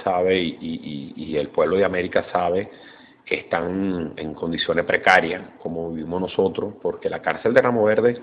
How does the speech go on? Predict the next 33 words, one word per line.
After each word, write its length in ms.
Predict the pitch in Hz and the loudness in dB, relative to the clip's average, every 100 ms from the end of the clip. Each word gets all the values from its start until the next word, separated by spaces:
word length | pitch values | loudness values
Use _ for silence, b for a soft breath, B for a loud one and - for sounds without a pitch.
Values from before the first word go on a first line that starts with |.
| B B B B - | B B B B -6
es 80 | |
una 160 | 92 104 | -2 0
cárcel 340 | 104 - 113 | -2 -2 0
a 60 | 117 | 2
la 140 | 113 | 0
cubana, 480 | - 85 73 71 - - B B B B B - | 0 -2 -2 -6 -14 -20 B B B B B -4
porque 760 | 85 - 82 78 69 - - - - - | -2 0 0 2 -2 -6 -14 -20 -20 -18
no 220 | - 92 92 | -8 -2 -2
es 60 | |
un 60 | 92 | 0
secreto 340 | 110 104 104 | 4 4 4
para 160 | 117 107 | 2 2
nadie 260 | 101 101 | 2 2
que 80 | 104 | 2
las 80 | 98 | 0
cárceles 400 | 85 - - 107 | 0 -2 0 2
de 60 | 101 | 2
Venezuela 380 | - - 92 | -2 -2 -2
son 160 | 95 95 | -2 -2
un 120 | 95 | -2
paraíso 580 | 101 98 90 80 - 98 | 0 0 0 -2 -4 -4
para 140 | 92 | 0
el 80 | 87 | 0
delincuente, 640 | 85 92 95 98 85 98 - B B B B B | 0 -2 4 4 4 -6 -10 B B B B B
ya 100 | 80 | -4
que 80 | 78 | -2
tienen 240 | 82 80 | -4 -6
piscina, 1160 | 80 - - 87 92 90 82 82 80 80 78 80 | -6 -10 -6 -4 -2 -2 -4 -6 -8 -10 -12 -12
eh, 580 | 78 80 78 78 78 78 | -8 -6 -6 -8 -10 -8
manga 240 | 80 76 80 | -6 -2 -4
de 80 | 82 | -2
coleo, 720 | 80 78 95 92 90 87 82 | -2 2 2 2 2 2 0
discotecas. 920 | 80 - 80 - 90 90 - 85 80 | -4 -8 -10 2 4 4 0 -2 -2